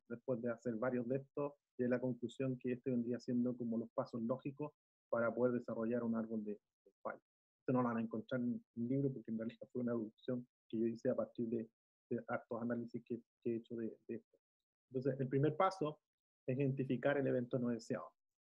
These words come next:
Para eso hay que juntarse con el equipo que está, se supone, analizando el caso y ellos lo tienen muy claro. En alguna sesión de más adelante vamos a ver, a ver cómo formar equipos de análisis de riesgos. O sea,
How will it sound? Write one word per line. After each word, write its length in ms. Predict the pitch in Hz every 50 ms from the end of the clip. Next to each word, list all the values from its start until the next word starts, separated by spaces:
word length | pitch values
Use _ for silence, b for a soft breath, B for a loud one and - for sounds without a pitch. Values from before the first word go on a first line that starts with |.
| _ _ _ _ _ _ _ _ _
Para 200 | - 123 127 127
eso 540 | 135 135 139 - 160 160 160 160 160 - - - -
hay 160 | 127 127 123 -
que 260 | - 135 131 131 127 131 - _ _ _ _ _ _ _ _
juntarse 420 | 127 110 110 127 131 135 - 127
con 140 | 120 131 120
el 100 | 113 117
equipo 480 | 117 120 131 131 131 147 151 147 143 143
que 120 | - 120
está, 320 | 117 - - 139 131 127
se 120 | 127 - 120
supone, 340 | - 123 117 127 127 131 127
analizando 920 | 123 120 113 110 117 - - 131 131 131 131 135 143 143 139 139 143 139 139
el 140 | 131 127 -
caso 460 | - 143 139 139 - 160 156 - - _ _ _
y 180 | 127 120 123 120
ellos 140 | 120 127 123
lo 100 | 123 117
tienen 280 | 120 123 120 120 113
muy 160 | 113 117 113 -
claro. 300 | - 147 123 - - - _ _ _ _ _ _ _ _ _ _ _ _ _ _ _ _
En 420 | 127 117 117 117 113 117 117 113
alguna 340 | 113 113 117 135 147 151 147
sesión 340 | - 139 131 - 151 147 147
de 80 | 143 127
más 180 | 139 135 127
adelante 360 | 131 123 120 135 143 143 -
vamos 260 | 147 147 143 139 131 127
a 60 | 127
ver, 240 | 131 131 131 131 - _ - -
a 60 | 120
ver 200 | 117 127 127 127 -
cómo 260 | - 147 139 143 139
formar 300 | 139 131 123 123 135 135
equipos 440 | 123 120 - 139 135 139 156 147 131
de 80 | 127
análisis 340 | 120 117 123 127 123 117 110 113
de 100 | 120 117
riesgos. 300 | 120 123 113 - _ _ _ _ _ _ _ _ _ _ _ _ -
O 60 | -
sea, 140 | - - -